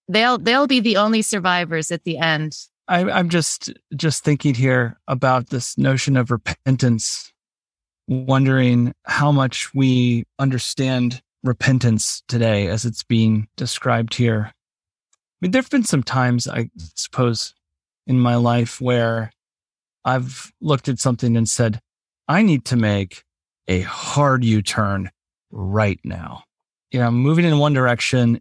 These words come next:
Speaker 2: and I've got to move in the opposite direction. I guess there have been some times in my life where I've seen, I've, I've seen that and thought,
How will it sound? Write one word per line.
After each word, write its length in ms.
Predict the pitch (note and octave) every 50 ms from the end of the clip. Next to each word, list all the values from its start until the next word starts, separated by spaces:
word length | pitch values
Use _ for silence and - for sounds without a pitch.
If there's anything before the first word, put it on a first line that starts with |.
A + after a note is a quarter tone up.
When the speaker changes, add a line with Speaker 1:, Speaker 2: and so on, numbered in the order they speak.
| - _ -
Speaker 2:
and 180 | A#2 A2+ A2+
I've 260 | B2 D3 D3+ C#3 - -
got 240 | - C3 B2+ A#2+ -
to 100 | - A#2+
move 400 | A#2 A#2 A#2 A#2 A2+ G#2+ G#2 - _ _ _ -
in 200 | A#2 A2 G#2+ G2+
the 200 | G#2 G2+ F#2 - _ _ _ _
opposite 480 | - D3+ D3 D3 - C#3+ B2+ - B2+ A2+
direction. 680 | - A2+ A2 A2 G#2+ G#2 G2 - - G2+ F#2 F#2 F#2+ G#2 - _ _ _ _ _ _ _ _ _ _ _ _ _ _ _ _ _ _ _ _ _ _ _ _ _ -
I 80 | C#3+
guess 220 | C#3+ D#3+ D#3+ - -
there 120 | - D#3
have 60 | C3+
been 120 | C#3 D3+ C#3+
some 160 | - C#3+ B2+
times 240 | - C#3 C3+ C3+ B2+
in 60 | C3+
my 80 | B2+ B2
life 280 | B2+ B2 B2 A#2+ - C3+
where 100 | B2+ A#2
I've 140 | A2+ A2
seen, 260 | - - - C3 C3 - - -
I've, 220 | C3 A#2 A#2 A#2+ - -
I've 120 | - A#2+ -
seen 260 | - - D3 C#3 C3+
that 260 | C3+ C3 C3 C3+ - - _ _ _ _ _ _ _ _
and 160 | - C3 B2 -
thought, 280 | C3 B2 A#2+ A#2 -